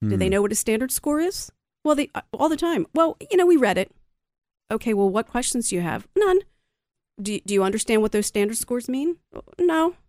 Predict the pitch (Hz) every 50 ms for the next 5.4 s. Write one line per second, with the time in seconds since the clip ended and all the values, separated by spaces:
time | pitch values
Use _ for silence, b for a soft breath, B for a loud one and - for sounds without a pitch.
0 | _ _ _ _ - B B B B B B B B B _ _ - - - -
1 | 151 - - - - - - - 151 131 113 127 135 139 - - 123 135 143 151
2 | - - 170 175 160 135 107 - - - 120 127 135 135 160 - - 113 - -
3 | - 113 101 98 98 98 104 104 87 90 - - - 120 127 135 - - 117 101
4 | 90 78 - 82 - - 101 80 95 107 127 151 - - - - - 95 90 82
5 | 80 78 78 76 - - - -